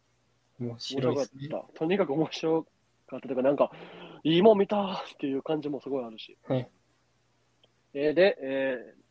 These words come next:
Speaker 2: 誰や、ちょっと駆け足でいかないと、誰や。えー、オズワルドの次は、錦鯉やった？
Speaker 1: 多分そうっすね。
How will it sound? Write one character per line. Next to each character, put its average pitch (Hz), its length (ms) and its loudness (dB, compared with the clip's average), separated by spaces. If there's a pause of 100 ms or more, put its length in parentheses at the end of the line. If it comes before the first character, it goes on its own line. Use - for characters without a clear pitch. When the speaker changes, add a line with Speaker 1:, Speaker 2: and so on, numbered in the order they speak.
(120)
Speaker 2:
誰 135 160 -10
や、 104 80 -8
ち - 80 -16
ょ - 20 -14
っ - 20 -14
と 120 80 -14
駆 - 140 -16
け 160 60 -4
足 131 100 -8
で 123 60 -10
い - 20 -8
か 110 60 -8
な 107 40 -12
い 95 40 -20
と、 113 60 -10
誰 131 120 -4
や。 113 100 -4 (840)
え - 20 -16
ー、 110 1000 -6
オ 127 100 -4
ズ 127 80 -2
ワ 127 80 0
ル 120 60 -4
ド 120 100 -2
の 113 60 -4
次 131 160 -2
は、 170 300 8 (960)
錦 160 500 4 (220)
鯉 151 220 6
や 101 80 -4
っ - 80 -14
た？ 95 240 -12 (920)
Speaker 1:
多 165 160 -2
分 131 320 2
そ 123 720 6
う 117 40 -6
っ - 20 -8
す - 400 -16
ね。 139 220 -10